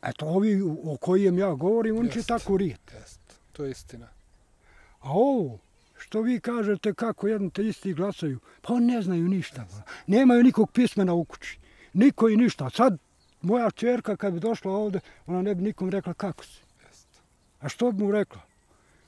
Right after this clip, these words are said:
Speaker 1: Kad on samo zna hu, ha, iako je ona pred izbore na dva, tri dana njemu rekao: "E, bit će u ovome sve dobro, bit će u ovom zlatno." Posle mu: "Evo."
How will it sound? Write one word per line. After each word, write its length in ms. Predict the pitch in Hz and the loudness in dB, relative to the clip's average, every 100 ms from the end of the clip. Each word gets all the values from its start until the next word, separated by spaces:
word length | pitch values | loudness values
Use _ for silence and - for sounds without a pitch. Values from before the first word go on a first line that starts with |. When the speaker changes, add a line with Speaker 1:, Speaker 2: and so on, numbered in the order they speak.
| - | -10
Speaker 1:
Kad 160 | 196 | -6
on 120 | 196 170 | -4 -4
samo 280 | 214 185 | -4 -2
zna 320 | 160 190 160 123 | -2 -4 -6 -4
hu, 420 | 208 214 185 170 | -2 0 0 -2
ha, 240 | 220 220 - | -2 -4 -4
iako 420 | 180 190 - 170 | -2 0 -2 -4
je 60 | 175 | -2
ona 340 | 202 180 156 - - - _ - | -2 -2 -4 -8 -20 -20 _ -8
pred 220 | 170 151 | -4 -2
izbore 380 | 202 160 180 170 | -2 -2 -2 0
na 160 | 196 | 0
dva, 200 | 165 165 | -2 -4
tri 220 | - 185 170 | -6 -4 -4
dana 280 | 196 180 | -2 -4
njemu 240 | 170 190 175 | -4 -2 -2
rekao: 380 | 190 - 151 170 | -4 -6 -4 2
"E, 320 | 214 196 160 | 4 4 0
bit 260 | 151 220 | -2 -4
će 140 | - 196 | -2 -2
u 300 | 214 220 202 | -2 -4 -2
ovome 260 | 185 180 | -2 -4
sve 240 | 170 220 190 | -6 -6 -6
dobro, 400 | 190 226 170 190 | -4 -6 -6 -6
bit 220 | 185 196 | -6 -8
će 120 | - | -6
u 100 | 208 | -4
ovom 220 | 208 180 | -2 -2
zlatno." 540 | 135 202 240 247 - 202 - _ _ _ _ _ _ _ _ _ _ _ _ - | -2 -2 -2 -4 -2 -4 -6 _ _ _ _ _ _ _ _ _ _ _ _ -4
Posle 360 | 196 - 170 | -2 -2 -2
mu: 180 | 170 165 _ _ | -2 -4 _ _
"Evo." 800 | 220 240 214 190 170 151 127 107 | -2 2 2 2 0 -4 -8 -12